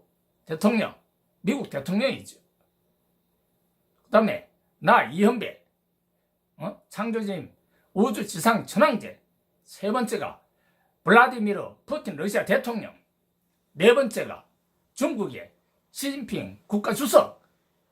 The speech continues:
다섯 번째가 김정은 국무위원장, 이렇게 모여서 세계의 지상천국을 출발시킬 겁니다. 그러니까 이제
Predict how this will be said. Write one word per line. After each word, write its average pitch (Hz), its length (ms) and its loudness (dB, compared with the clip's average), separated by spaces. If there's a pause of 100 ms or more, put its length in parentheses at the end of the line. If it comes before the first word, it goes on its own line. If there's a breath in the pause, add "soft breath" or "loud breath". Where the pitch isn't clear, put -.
(220)
다섯 - 360 2
번째가 139 580 -12
김정은 226 580 4 (920)
국무위원장, 233 800 0 (720)
이렇게 170 300 -8
모여서 123 840 -10 (2250)
세계의 262 920 2
지상천국을 147 1000 -10 (200)
출발시킬 - 720 -20
겁니다. - 360 -20 (220)
그러니까 139 760 -6 (1400)
이제 110 600 -8